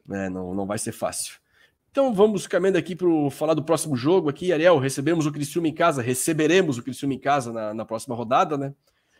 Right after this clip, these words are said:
Provavelmente o Criciúma hoje com quatorze pontos, pegando o Atlético Catarinense.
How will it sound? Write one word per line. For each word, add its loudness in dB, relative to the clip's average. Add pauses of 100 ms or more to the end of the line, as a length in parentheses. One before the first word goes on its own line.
(120)
Provavelmente 6
o -10
Criciúma -2
hoje 2
com -6
quatorze 0
pontos, -2
pegando 0
o 4
Atlético -2
Catarinense. -6